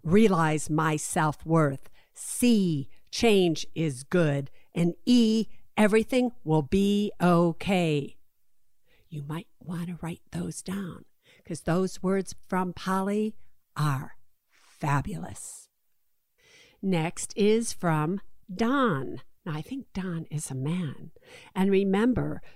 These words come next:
the Women and Money podcast is not just for women. It's not women and money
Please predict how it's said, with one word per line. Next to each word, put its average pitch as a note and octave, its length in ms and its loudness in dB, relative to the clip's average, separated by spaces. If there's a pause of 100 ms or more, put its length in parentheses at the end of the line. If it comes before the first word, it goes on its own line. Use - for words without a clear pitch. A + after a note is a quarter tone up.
(120)
the D#3+ 140 2
Women G3+ 580 4
and A#3 260 4
Money A3 320 4
podcast F#3+ 840 -2 (120)
is F#3 200 2
not G3 420 0 (340)
just - 500 0
for G3+ 160 0
women. F#3+ 480 4
It's - 160 -10
not F#3+ 240 0
women F3+ 260 4
and E3+ 160 2
money D#3+ 300 2